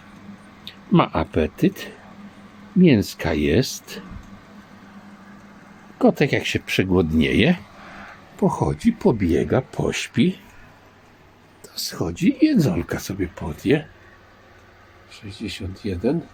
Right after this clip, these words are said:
dwanaście jeden. No, a ja szukam Albineczkę. Ona zwykle tutaj, w tych domkach drewnianych,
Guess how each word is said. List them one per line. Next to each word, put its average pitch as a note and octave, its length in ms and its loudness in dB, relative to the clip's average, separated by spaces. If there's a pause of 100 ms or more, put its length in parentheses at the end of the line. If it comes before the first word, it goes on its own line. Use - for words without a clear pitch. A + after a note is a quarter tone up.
dwanaście F2+ 640 -14
jeden. G#2+ 360 -8 (1160)
No, C3 300 0
a B2+ 120 -2
ja C3 200 0
szukam D3+ 520 0 (1200)
Albineczkę. E3+ 920 4 (1400)
Ona E3 260 4
zwykle C#3 560 2 (1400)
tutaj, F#2+ 320 0
w - 80 -10
tych G2+ 220 -2
domkach E2+ 440 0 (2000)
drewnianych, F2+ 1040 2